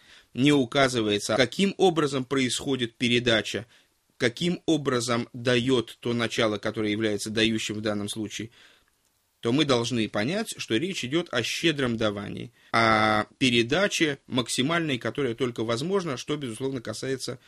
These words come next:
и значения нашего стиха, в котором, э, Всевышний обещает еврейскому народу благословение.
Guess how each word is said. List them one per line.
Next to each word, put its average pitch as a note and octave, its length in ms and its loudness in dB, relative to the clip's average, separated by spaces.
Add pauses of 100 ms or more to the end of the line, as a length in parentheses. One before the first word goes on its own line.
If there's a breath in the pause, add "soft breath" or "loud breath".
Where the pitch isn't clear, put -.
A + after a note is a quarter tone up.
(200 soft breath)
и C3+ 140 -2
значения C3 480 -2
нашего A#2 460 -4 (260 soft breath)
стиха, A2+ 540 0
в - 60 -20
котором, G#2+ 480 -2
э, G#2+ 420 -4
Всевышний A#2+ 540 -4
обещает A2 760 -2
еврейскому A2 460 0
народу G#2+ 380 -2
благословение. G#2+ 720 -2